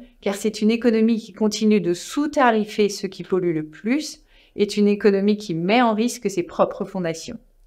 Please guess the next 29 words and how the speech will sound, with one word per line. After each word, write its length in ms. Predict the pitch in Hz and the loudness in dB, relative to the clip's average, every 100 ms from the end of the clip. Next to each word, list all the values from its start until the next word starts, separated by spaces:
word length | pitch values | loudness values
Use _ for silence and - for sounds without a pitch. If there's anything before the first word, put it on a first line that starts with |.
| _ _ _ _ _ | _ _ _ _ _
Sur 260 | - 208 202 | 0 0 0
tous 180 | 254 302 | -2 -2
ces 160 | 302 | 0
sujets, 460 | 240 196 175 - - _ _ _ _ 220 | -2 -2 -2 -2 -6 _ _ _ _ 2
inventez 520 | 226 214 220 226 233 | 4 4 0 2 4
avec 280 | 196 185 190 | 4 2 0
audace 440 | 175 180 208 - - | 0 0 -2 -10 -4
les 140 | 196 | -2
solutions 460 | 196 214 208 - 214 | 0 0 0 0 0
dont 120 | 190 | 0
nous 160 | 185 | 0
avons 240 | 180 170 - | 0 0 -2
urgemment 420 | 196 196 196 190 | -2 -2 0 0
besoin. 420 | 185 180 170 - - _ _ _ - | 0 -2 -6 -10 -12 _ _ _ -10
Repensez 520 | 202 233 240 226 226 | 4 8 8 4 2
la 120 | 226 202 | 2 2
gouvernance 500 | 190 190 180 185 185 | 2 2 2 -2 0
globale 480 | 196 190 185 185 - | 0 2 0 0 -2
avec 240 | 165 165 | -2 -2
la 140 | 165 | -4
même 300 | 170 208 233 | 0 2 2
détermination 760 | 214 220 185 185 175 170 220 226 | 2 0 0 -2 -2 -2 -2 -2
que 140 | 220 | -2
d'autres, 560 | 165 165 220 226 - _ - | -4 0 0 0 -8 _ -2
d'autres 380 | 214 220 - 175 | 2 2 0 -4
l'ont 120 | 170 | -4
fait 140 | - | 0
avant 240 | 170 160 160 | 0 0 -4
nous, 220 | 196 | -6